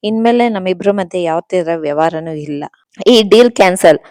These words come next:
ನಾನ್ ಕೊಟ್ಟಿರೋ ಅಮೌಂಟ್ ನ ಬೇಗ ರಿಟರ್ನ್ ಮಾಡಿ.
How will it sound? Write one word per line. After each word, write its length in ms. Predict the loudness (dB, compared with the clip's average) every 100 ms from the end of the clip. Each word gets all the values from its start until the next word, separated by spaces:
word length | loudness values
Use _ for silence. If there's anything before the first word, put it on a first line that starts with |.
| _ -2
ನಾನ್ 160 | 2
ಕೊಟ್ಟಿರೋ 360 | 4 4 4 4
ಅಮೌಂಟ್ 320 | 2 -2 -2
ನ 40 | -2
ಬೇಗ 300 | 2 4 4
ರಿಟರ್ನ್ 340 | 2 2 0 0
ಮಾಡಿ. 360 | -4 -6 -10